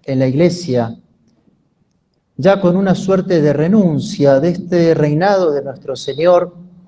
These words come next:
que se remonta de una manera muy clara al Concilio Vaticano segundo, con estos documentos de la libertad religiosa,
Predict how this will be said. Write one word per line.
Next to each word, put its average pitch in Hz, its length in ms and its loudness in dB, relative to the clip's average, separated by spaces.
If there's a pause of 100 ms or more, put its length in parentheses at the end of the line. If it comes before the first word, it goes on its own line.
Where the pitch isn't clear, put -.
(420)
que 139 140 0
se 143 160 0
remonta 165 460 4
de 160 60 2
una 151 120 0
manera 151 420 2
muy 131 180 -4
clara 156 400 2
al 131 120 -4
Concilio 147 640 -2
Vaticano 131 520 -4
segundo, 139 840 -2 (420)
con 143 180 0
estos 170 240 0
documentos 156 1040 0
de 135 140 0
la 131 80 2
libertad 123 440 0
religiosa, 127 760 -2